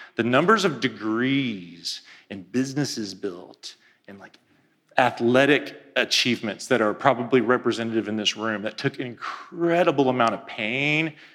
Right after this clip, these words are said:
and sacrifice and suffering be unbelievable if we actually started to pull it out. But then we're the, also the people who, like,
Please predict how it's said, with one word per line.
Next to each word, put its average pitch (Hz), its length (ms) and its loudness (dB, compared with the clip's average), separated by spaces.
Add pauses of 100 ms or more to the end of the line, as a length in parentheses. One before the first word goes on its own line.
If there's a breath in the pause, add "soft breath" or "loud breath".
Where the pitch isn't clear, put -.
and 180 100 -14
sacrifice 139 800 2
and 104 100 -12
suffering 165 680 2 (680 loud breath)
be 170 480 0 (220)
unbelievable 156 600 4
if - 120 -4
we 127 100 8
actually 120 240 2
started 127 280 2
to 107 40 -10
pull 127 220 2
it 110 80 4
out. - 520 2 (540 soft breath)
But - 100 -4
then 143 220 2
we're 196 220 6
the, 202 160 4
also 180 320 4
the 156 100 2
people 123 460 0
who, 143 140 2
like, 123 200 4